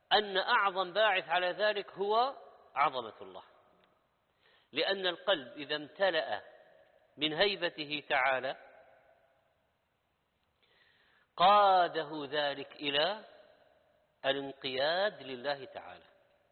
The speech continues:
رابعا، أن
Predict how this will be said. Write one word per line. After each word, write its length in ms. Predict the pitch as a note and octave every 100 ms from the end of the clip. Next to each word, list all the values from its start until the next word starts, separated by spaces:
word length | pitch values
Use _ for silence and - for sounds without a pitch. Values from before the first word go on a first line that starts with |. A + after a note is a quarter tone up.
| _ _ _ _ _ _ _ _ _ _ _
رابعا، 420 | D3 D3 A2+ F#2+ - - - - - _ _ _ _ _ _ _ _ _ _ _ _ _ _ _ _ _ _ _ _ _ _ _ -
أن 500 | G#3 G#3 D#3 D3 F3